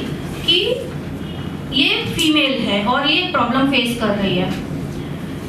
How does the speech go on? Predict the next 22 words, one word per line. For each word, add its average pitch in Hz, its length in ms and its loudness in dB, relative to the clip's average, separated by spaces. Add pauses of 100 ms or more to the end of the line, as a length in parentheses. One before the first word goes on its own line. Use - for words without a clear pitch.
(180)
उसके 302 280 2
बाद 311 340 2
से 381 200 2
मैं 339 220 4
कहूँगी 320 380 2
कि 359 360 2
सर 269 320 2
ने 302 120 4
जो 311 140 0
केयर 285 340 2
दी, 277 500 2
मैम 247 280 4
ने 277 140 4
जो 277 80 0
दी, 277 260 4
पूरी 311 200 4
टीम 285 280 4
ने 320 80 4
जो 320 160 0
केयर 262 280 2
दी 247 240 4
हमें, 202 380 2